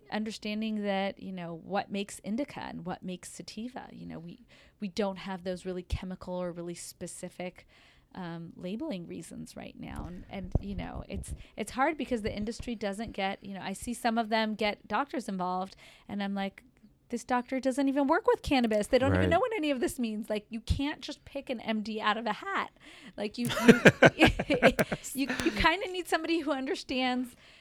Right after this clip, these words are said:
Speaker 1: you know, the, the, the minutia of this to get
Speaker 2: Yeah.
Speaker 1: involved. Otherwise, you know, it's, it's all just smoke and mirrors, which is what we're trying to avoid now.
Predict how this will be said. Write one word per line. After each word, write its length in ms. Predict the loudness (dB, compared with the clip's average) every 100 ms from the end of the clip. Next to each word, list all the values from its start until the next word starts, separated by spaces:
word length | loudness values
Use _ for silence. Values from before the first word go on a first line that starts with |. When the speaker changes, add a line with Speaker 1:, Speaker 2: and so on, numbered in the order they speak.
| -8
Speaker 1:
you 100 | -2
know, 160 | 0 0
the, 240 | 0 -2 0
the, 140 | -2
the 280 | -2 -4 0
minutia 600 | 0 0 0 -2 -4 -4 -4
of 120 | -8
this 240 | -8 -8
to 100 | -8 -4
get 120 | 0
Speaker 2:
Yeah. 100 | 0
Speaker 1:
involved. 760 | -2 -4 -4 -4 -8 -12 -16 -14
Otherwise, 600 | -12 -10 -8 -8 -8 -10
you 80 | -12
know, 240 | -12 -12
it's, 280 | -14 -16 -20 -20 -16
it's 300 | -16 -14 -14
all 160 | -8 -6
just 220 | -6 -12
smoke 260 | -10 -12 -12
and 100 | -10
mirrors, 440 | -10 -12 -16 -20
which 200 | -18 -16 -8
is 60 |
what 120 | -6 -6
we're 80 |
trying 300 | -6 -4 -6 -4
to 120 | -8
avoid 480 | -6 -6 -4 -6 -10
now. 340 | -16 -16